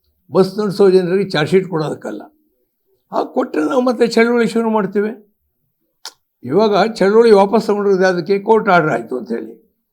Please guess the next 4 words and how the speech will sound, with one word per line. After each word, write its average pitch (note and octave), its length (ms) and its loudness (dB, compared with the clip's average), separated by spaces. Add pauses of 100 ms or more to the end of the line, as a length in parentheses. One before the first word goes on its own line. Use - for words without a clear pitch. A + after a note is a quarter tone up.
(380)
ನೀವು A#3 720 6
ವಿಕ್ಟಿಮೈಸ್ G#3+ 540 0
ಮಾಡಿಕೊಂಡು, G3+ 760 -4 (760)
ಆ, D#3 40 -8